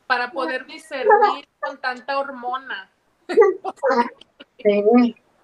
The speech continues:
Speaker 1: O sea,
Speaker 2: Exactamente.
Speaker 1: ese tipo de cosas. Oigan, me da risa porque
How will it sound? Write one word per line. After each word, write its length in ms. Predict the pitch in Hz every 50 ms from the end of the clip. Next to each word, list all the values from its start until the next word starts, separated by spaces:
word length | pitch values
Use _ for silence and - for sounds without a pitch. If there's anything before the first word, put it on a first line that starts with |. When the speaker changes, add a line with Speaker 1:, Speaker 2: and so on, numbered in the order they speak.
| _ _ - _ _ _ - _ _ _ _
Speaker 1:
O 40 | -
sea, 60 | 240
Speaker 2:
Exactamente. 560 | 240 - - 262 254 - 254 - 254 254 240 226
Speaker 1:
ese 100 | 240 294
tipo 140 | - 330
de 60 | 277 208 202
cosas. 180 | 196 185 185 _ _ _ _ _ _ _ _
Oigan, 460 | 262 294 320 339 339 349 320 233 202 -
me 100 | 254 285
da 180 | 302 320 339 381 453 440
risa 560 | 427 403 - - 370 339 330 330 381 381 - _
porque 500 | _ 285 269 262 _ 277 269 262 262 254